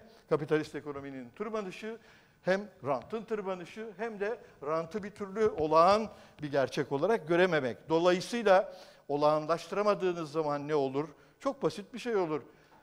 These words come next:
Dünyanın başka yerlerinde ranttaki bu azgın gidişi denetleyebilecek kamu otoriteleri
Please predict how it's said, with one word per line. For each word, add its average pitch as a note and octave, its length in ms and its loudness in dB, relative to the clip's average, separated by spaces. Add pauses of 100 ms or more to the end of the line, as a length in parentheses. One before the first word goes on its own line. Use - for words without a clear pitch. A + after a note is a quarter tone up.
(180)
Dünyanın F#3 520 2
başka A3 320 0
yerlerinde C#3+ 640 0
ranttaki D3 880 -6 (260)
bu E3 160 2
azgın D#3+ 480 2
gidişi F3 760 -8 (200)
denetleyebilecek D#3 1200 -2
kamu F3 280 4
otoriteleri D#3 800 -2